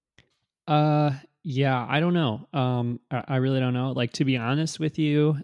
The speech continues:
um, when I hear open world Star Wars game, it's, like, equal parts excitement and, uh, concern. Um, I, I mean, I, I, you know, like, I'm excited for the game. Like, I'm excited for the idea.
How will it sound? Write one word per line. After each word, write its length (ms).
um, 500
when 120
I 80
hear 320
open 280
world 240
Star 220
Wars 220
game, 260
it's, 180
like, 320
equal 360
parts 400
excitement 840
and, 760
uh, 300
concern. 640
Um, 480
I, 160
I 40
mean, 140
I, 260
I, 20
you 200
know, 240
like, 220
I'm 140
excited 380
for 120
the 80
game. 240
Like, 180
I'm 120
excited 420
for 100
the 140
idea. 520